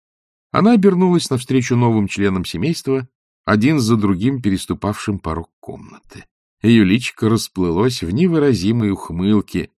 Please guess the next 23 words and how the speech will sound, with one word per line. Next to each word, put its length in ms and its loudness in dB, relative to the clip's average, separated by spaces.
которой 400 0
она 160 -2
всегда 360 -8
приветствовала 800 -8
внуков. 720 -10
Джейсон 520 0
Ягг 540 -4
подтолкнул 640 -4
вперёд 400 -4
своего 400 -6
младшего 480 -6
сыночка. 760 -16
Пьюси 500 2
Ягг, 720 -2
четырёх 460 0
лет 220 -2
от 140 -2
роду, 260 -2
что-то 360 -4
сжимал 420 -4
в 120 -10
своих 380 -12
ручонках. — 560 -20